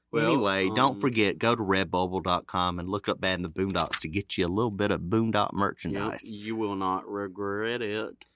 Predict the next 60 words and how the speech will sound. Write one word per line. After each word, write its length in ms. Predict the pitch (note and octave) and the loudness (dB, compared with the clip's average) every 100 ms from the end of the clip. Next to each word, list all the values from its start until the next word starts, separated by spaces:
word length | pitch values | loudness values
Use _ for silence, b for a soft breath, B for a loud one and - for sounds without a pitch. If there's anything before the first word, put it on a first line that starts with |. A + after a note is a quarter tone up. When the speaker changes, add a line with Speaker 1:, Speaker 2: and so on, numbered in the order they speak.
| _ | _
Speaker 1:
And 580 | G#2+ G#2 G2 F#2+ F2+ F2 | -6 -4 -4 -4 -6 0
Speaker 2:
Also, 480 | A2+ A#2+ B2+ C3 G#2+ | 4 4 4 2 2
tell 280 | - G3+ A#3+ | 2 2 2
a 40 | |
friend. 580 | - A2 G#2 F2 D2+ F2 - _ _ _ - | 2 2 2 2 -2 -10 -20 _ _ _ 2
That's, 340 | D3 G3+ - | 4 4 0
that's 260 | - D3+ - | 0 0 2
your 80 | C#3+ | 2
mission 300 | B2 - G2+ | 2 2 0
this 220 | F2+ - | 0 -2
week. 240 | E2 C2+ - - - _ G#2 | -2 -4 -8 -18 -20 _ 0
Give 180 | C3 | 2
us 140 | C#3+ - | 2 2
a 100 | A2+ | 0
good 300 | G2 A#2+ B2 - | 2 2 2 0
review 480 | G2+ G2 G2 A#2 C3+ | 2 2 2 0 2
and 140 | G#2 | 0
tell 220 | - G#3 D3 | 0 2 2
a 60 | |
friend 280 | - G2 D2 | 0 0 0
Speaker 1:
Yeah, 40 | C#2 | -2
Speaker 2:
so 220 | - G#2+ | 2 4
that 100 | G2 | 4
Speaker 1:
tell 100 | G#3 | 6
a 120 | A#2+ | 8
Speaker 2:
our, 200 | C3 C3+ | 8 8
Speaker 1:
lost 220 | D#3 D3 - | 6 2 2
soul 340 | D3+ B2+ G#2 | 2 2 2
so 40 | - | 6
Speaker 2:
our 180 | C#3+ F#3+ | 6 6
Speaker 1:
that 60 | |
they 60 | A2+ | 6
Speaker 2:
downloads 440 | B2 B2 G2+ G2 | 6 8 6 6
Speaker 1:
can 80 | F#2+ | 4
Speaker 2:
have 120 | G2+ | 2
been 140 | F2+ F#2 | 4 4
really 260 | G2 A#2+ G#2 | 4 4 4
bad 280 | F2 D#2 | 2 0
this 220 | - - - | -2 -6 0
week. 260 | C3+ A2 | 0 2
Speaker 1:
Don't 320 | F#2 F3+ E3 - | 2 0 0 -4
tell 360 | - - F3+ A#3 | -6 0 2 2
people 400 | - B2 - F#2+ | -2 -8 -8 -8
that. 180 | F#2 | -4
Speaker 2:
Well, 100 | G#2 | -2
they 140 | A2+ C#3 | 0 0
have. 320 | B2 D#3+ A#2+ | 0 -2 0
I 80 | G#2+ | 0
don't 160 | C3 G2+ | 0 0
know. 340 | B2+ G2+ F#2+ | 2 2 0
If 80 | F2+ | -4
Speaker 1:
I 20 | |
Speaker 2:
nobody's 420 | - A2+ A#2+ C3 - | -2 2 4 4 4
Speaker 1:
don't 140 | A#2+ | 4
Speaker 2:
been 100 | G2+ | 6
Speaker 1:
know 60 | A2 | 6
Speaker 2:
listening 300 | D#3 A2+ E2+ | 4 2 0
Speaker 1:
either. 40 | F2 | 0
Speaker 2:
to 220 | E2+ E2 | 0 -2
us. 160 | E2+ | -6